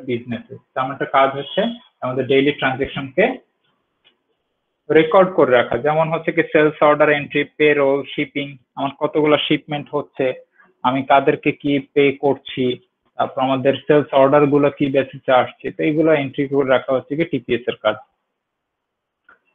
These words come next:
Allow man-, মানে managers to monitor status of operations and relations with external environment। তখন ম্যানেজারের হয়তো একটা dashboard থাকবে, তারা দেখতে পারবে যে বাকি এক্সিকিউটিভরা কাদের সাথে operation deal করছে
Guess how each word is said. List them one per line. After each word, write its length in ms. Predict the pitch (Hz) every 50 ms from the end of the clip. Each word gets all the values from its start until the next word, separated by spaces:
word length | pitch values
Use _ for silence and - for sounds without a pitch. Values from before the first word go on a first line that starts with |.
| _ _ _ 147
Allow 200 | 143 156 165 180 185 170 156
man-, 240 | 160 156 156 - - - 147
মানে 160 | 147 151 151 151 151
managers 360 | 151 151 160 151 170 175 - - -
to 40 | 156 139 135 135
monitor 300 | 139 147 160 165 - 175 165 156 - -
status 340 | - 160 143 - 180 175 - 160
of 60 | 147 - - -
operations 460 | - - 156 151 - - 185 185 185 - 151
and 80 | 143 131 139 143
relations 380 | 143 156 156 156 - 190 185 190 -
with 140 | 151 165 - - - 139
external 440 | 139 - - 156 151 160 180 208 254 - - - _ _ _ _ _ - 160 156
environment। 540 | 147 147 143 135 120 120 117 110 - 110 - _ _ _ _ _ _ -
তখন 160 | 151 151 151 156 151
ম্যানেজারের 580 | 151 156 160 160 151 151 165 160 160 165 160 147 131
হয়তো 180 | - - 170 156 151 139
একটা 140 | 139 - 147 139
dashboard 400 | 139 135 135 - 135 143 143 143 -
থাকবে, 180 | 143 131 135 139 135
তারা 140 | 139 135 135 131 143
দেখতে 220 | 135 - _ - 139 -
পারবে 200 | 139 131 127 131 131 123
যে 60 | 131 127 127
বাকি 200 | 123 123 - - 131
এক্সিকিউটিভরা 760 | 120 120 113 - 131 - - 127 117 120 - 131 120 131 127 120 -
কাদের 260 | - 127 123 127 127 -
সাথে 200 | - 127 - 131 127 127 - - - _ _ _ _ _ - 123
operation 400 | 123 - 143 135 131 127 - 147 135 127
deal 160 | 131 127 127 120 - _
করছে 300 | 131 131 120 - - -